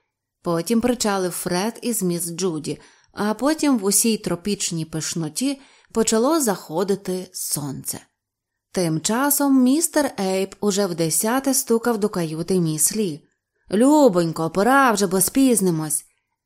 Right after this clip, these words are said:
«Зараз, зараз», відповідав Любончин голос.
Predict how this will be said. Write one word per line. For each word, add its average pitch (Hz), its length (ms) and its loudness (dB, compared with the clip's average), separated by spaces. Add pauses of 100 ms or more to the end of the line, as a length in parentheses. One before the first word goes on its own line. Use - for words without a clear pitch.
(120)
«Зараз, 254 800 0
зараз», 226 640 2 (280)
відповідав 190 800 -2
Любончин 196 600 0
голос. - 600 -8